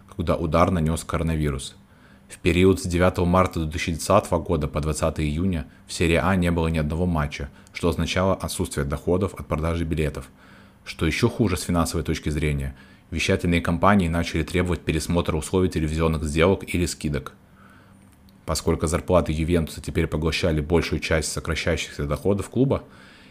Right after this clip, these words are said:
Паратичи попросил игроков сократить зарплаты. Двадцать восьмого марта двадцатого года "Ювентус" официально объявил,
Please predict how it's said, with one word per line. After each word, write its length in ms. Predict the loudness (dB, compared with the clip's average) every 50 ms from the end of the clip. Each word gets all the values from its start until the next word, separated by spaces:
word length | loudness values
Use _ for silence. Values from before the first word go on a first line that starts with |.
| -20 -20 -12 -4
Паратичи 460 | 0 4 4 4 4 2 0 -6 -6
попросил 460 | -6 -6 -6 -6 -6 -4 -2 -2 0 0
игроков 380 | -2 -4 -2 -2 -2 -2 -2
сократить 420 | -6 -8 -6 -6 -6 -4 -4 -4 -4
зарплаты. 600 | -2 -4 -4 -2 -2 -2 -2 -2 -4 -8 -12 -14 -16 -20 -20 -20 -20 -20 -20 -20 -20 -20 -12 -6
Двадцать 260 | -4 -4 -2 0 -2
восьмого 340 | -2 -2 0 2 2 4 4
марта 380 | 4 4 4 4 2 0 -2
двадцатого 480 | -2 -2 -2 -2 -2 -2 0 0 -2 -2
года 420 | 0 0 0 0 0 -2 -4 -6 -8 -18 -14
"Ювентус" 500 | -6 -4 0 4 4 4 4 4 2 -2
официально 460 | -4 -4 -4 -2 2 2 2 4 2 2
объявил, 480 | 2 2 2 4 4 2 2 0 0